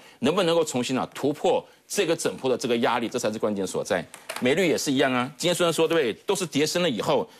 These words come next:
今天给你拉个涨停板，但这个啊，美绿也是一样啊。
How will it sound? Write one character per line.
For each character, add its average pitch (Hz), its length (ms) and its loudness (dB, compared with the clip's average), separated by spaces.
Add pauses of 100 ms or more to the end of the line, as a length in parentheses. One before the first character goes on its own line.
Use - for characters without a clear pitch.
(120)
今 170 100 0
天 170 60 2
给 170 80 2
你 139 40 0
拉 143 80 2
个 143 100 2
涨 113 200 -2
停 117 100 0
板， 104 100 0
但 120 100 2
这 113 60 -4
个 107 140 4
啊， 85 160 0
美 117 160 2
绿 147 100 2
也 131 80 2
是 - 140 -2
一 117 40 2
样 107 120 0
啊。 90 140 -4